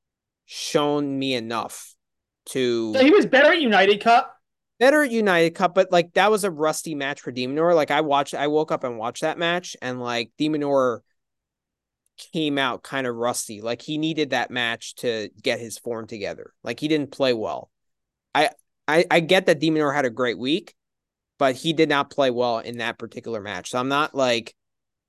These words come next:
Speaker 1: giving Norrie, like, you know, an A grade for that win, per se, you know?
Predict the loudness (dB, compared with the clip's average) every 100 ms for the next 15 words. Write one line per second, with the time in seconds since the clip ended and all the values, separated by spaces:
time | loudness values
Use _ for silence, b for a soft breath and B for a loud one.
0 | _ _ 0 2 0 -2 0 0 0 -2
1 | -6 -8 -12 -20 _ _ _ _ _ _
2 | _ _ _ _ -8 -4 -4 -4 -2 0
3 | -2 -2 -4 -4 -4 -6 -4 -4 -4 -8
4 | -10 -16 -20 _ -8 -6 -6 -6 -10 -12
5 | -10 -6 -6